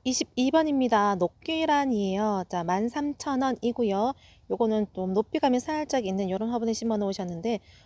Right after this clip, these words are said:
분높이가, 어, 거의 십이, 십이 점 오 센치 이렇게 됩니다. 여기에 녹귀란도, 자,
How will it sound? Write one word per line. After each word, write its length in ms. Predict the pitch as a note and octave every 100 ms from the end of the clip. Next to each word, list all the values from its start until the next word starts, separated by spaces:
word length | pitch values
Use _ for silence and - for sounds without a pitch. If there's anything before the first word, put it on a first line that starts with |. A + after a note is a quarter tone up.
| _
분높이가, 760 | - G#3+ A#3 - F#3 B3 D4 D#4
어, 180 | G3+ F#3+
거의 260 | F#3 G#3+ A#3
십이, 340 | - A3 C4
십이 240 | D4 A3
점 220 | G#3+ A3+ F#3
오 60 |
센치 260 | G3+ C4+ G3+
이렇게 220 | A3+ -
됩니다. 320 | F#3 F3 D#3+ - - - - -
여기에 400 | G#3+ A3 G3 F#3
녹귀란도, 800 | F3 - D#4 D#4+ C4 F#3+ F#3+ F3 _ - _ _
자, 100 | -